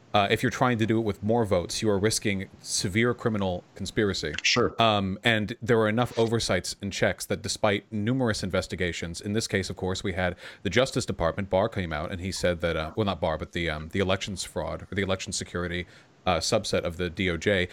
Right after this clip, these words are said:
Speaker 1: came out and said that this was the most secure election in all of American history. It is true that there have been investigations into these voting machines before,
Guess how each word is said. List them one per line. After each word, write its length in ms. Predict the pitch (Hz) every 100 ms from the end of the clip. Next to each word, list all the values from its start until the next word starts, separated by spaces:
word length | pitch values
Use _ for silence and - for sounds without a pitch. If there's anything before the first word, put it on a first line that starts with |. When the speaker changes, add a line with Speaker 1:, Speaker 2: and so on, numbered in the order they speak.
| -
Speaker 1:
came 160 | - 110
out 120 | 113
and 100 | 104
said 180 | - 98
that 100 | -
this 200 | 120 -
was 80 | 107
the 80 | 104
most 200 | 98 -
secure 360 | 98 - 117
election 400 | 107 92 - 90
in 80 | 87
all 180 | 95 95
of 80 | 90
American 380 | 87 80 87
history. 420 | 82 90 - 67 - - -
It 160 | - -
is 220 | 165 175
true 240 | - 113
that 140 | 98 95
there 80 | 95
have 200 | 117 104
been 120 | 101
investigations 720 | 90 95 - 98 98 101 90
into 140 | 92
these 180 | 90 80
voting 240 | 92 95 90
machines 280 | - 87
before, 480 | - 87 123 107 82